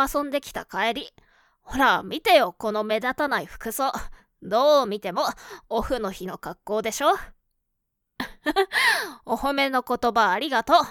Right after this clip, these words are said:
マネージャーもすごく綺麗だよ。とても素敵だ。いやいや、本当のことを言ったまでだって。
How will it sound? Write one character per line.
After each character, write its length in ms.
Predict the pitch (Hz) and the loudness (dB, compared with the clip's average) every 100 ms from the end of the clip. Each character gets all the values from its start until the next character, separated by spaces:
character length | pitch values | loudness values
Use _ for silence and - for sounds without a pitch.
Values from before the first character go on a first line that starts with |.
| - - - - _ - | -10 -14 -14 -16 _ -4
マ 140 | 208 | 0
ネ 140 | 269 302 | 2 2
ー 40 | |
ジ 100 | 302 | 2
ャ 80 | 302 | 2
ー 40 | |
も 240 | 285 285 285 | 2 2 0
す 220 | - 262 | -2 2
ご 160 | 320 392 | 4 4
く 140 | 262 | 0
綺 160 | - 240 | -4 0
麗 160 | 202 | 0
だ 140 | 170 165 | -2 -2
よ。 180 | 302 - - - _ _ _ | 0 0 -6 -16 _ _ _
と 180 | - 294 | -12 -12
て 180 | - 247 | -8 -6
も 160 | 262 | -6
素 100 | 277 | -6
敵 220 | - 302 311 | -4 -4 2
だ。 300 | 349 - - _ _ _ _ _ _ _ _ _ _ _ - - 233 | 2 0 -16 _ _ _ _ _ _ _ _ _ _ _ -14 -10 -8
い 220 | 254 381 | -2 4
や 220 | 349 262 | 6 6
い 80 | 214 | 6
や、 180 | 196 185 - - | 0 -2 -10 -4
本 260 | 277 381 | 2 2
当 220 | - 453 403 | 4 4 6
の 120 | 415 | 2
こ 120 | 415 | 2
と 140 | 415 | 4
を 40 | 277 | 2
言 100 | 190 | 2
っ 20 | |
た 220 | - 294 | -2 -2
ま 180 | 233 302 | 2 2
で 140 | 440 | 2
だ 120 | 285 254 | 0 -2
っ 80 | |
て。 260 | _ 185 175 | _ -8 -6